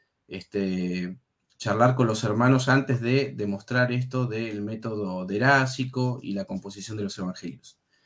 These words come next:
Quiero en primer lugar decir que no es mi intención refutar a los católicos, entre otras cosas porque no soy anticatólico, esa es la verdad. Creo que la mayoría de los libros en los que me he formado, sobre todo con el método histórico crítico y cuestiones así,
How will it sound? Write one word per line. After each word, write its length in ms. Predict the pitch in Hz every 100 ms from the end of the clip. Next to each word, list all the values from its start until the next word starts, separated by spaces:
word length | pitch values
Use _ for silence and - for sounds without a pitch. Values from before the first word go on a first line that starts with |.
| _ _ _ _ _ _ _ _ _ _ -
Quiero 160 | 220
en 80 | 240
primer 260 | 180 180 196
lugar 260 | 180 196 196
decir 340 | 180 196 196
que 140 | 180
no 80 | 165
es 80 | 185
mi 80 | 185
intención 460 | 151 135 131 170
refutar 400 | 156 123 123 151
a 40 | 151
los 140 | 127
católicos, 800 | 123 110 180 151 127 151 - - _
entre 240 | 113 113 147
otras 260 | 175 180
cosas 280 | - 190 196 -
porque 240 | 117 120
no 160 | 156 180
soy 260 | 202 170
anticatólico, 880 | 123 110 107 101 113 104 98 117 127 _ -
esa 240 | 123 131
es 60 | 113
la 100 | 101
verdad. 380 | 104 131 156 -
Creo 240 | 135 131
que 140 | 113
la 100 | 104
mayoría 540 | 104 110 - 113 151 147
de 100 | 120
los 140 | 110
libros 280 | 127 139 127
en 60 | 104
los 100 | 98
que 140 | - 107
me 180 | 110
he 80 | 147
formado, 680 | 131 120 117 151 117 131 -
sobre 340 | _ - 98 98
todo 220 | 120 123
con 160 | 113 101
el 80 |
método 240 | 110 113 110
histórico 480 | 104 113 110 104 98
crítico 720 | 127 143 127 117 104 104 98
y 100 | 98
cuestiones 460 | 98 - 120 120
así, 400 | 120 - 143 151